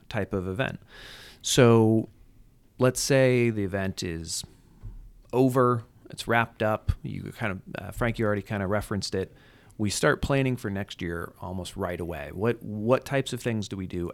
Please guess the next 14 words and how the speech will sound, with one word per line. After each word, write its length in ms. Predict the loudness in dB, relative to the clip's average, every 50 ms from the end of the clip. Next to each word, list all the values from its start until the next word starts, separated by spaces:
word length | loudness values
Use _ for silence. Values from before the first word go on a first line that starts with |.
| -6 -4
after 440 | -4 -4 -4 -6 -8 -10 -8 -8
an 60 | -8 -10
event, 460 | -10 -10 -8 -8 -8 -10 -12 -14 -18 -20 -20 -20 -8 -8
uh, 80 | -6 -6 -4 -6
particularly 360 | -2 -2 0 2 4 2 2
a 60 | 2
major 600 | 0 0 -2 -2 -2 -2 -2 -4 -4 -6 -4 -4
event, 420 | -6 -6 -6 -8 -8 -8 -10 -14 -18 _ -20 -20 -20 -20 _ _ _ _ -6
to, 300 | -4 -2 -2 -2 -2 -4
so 120 | -4 -2 -2
that 120 | -2 -2
we 140 | -2 -2 -2
learn 480 | -2 0 0 0 2 2 2 2 0 0
from 580 | 0 0 0 0 0 0 0 -2 -2 -4 -4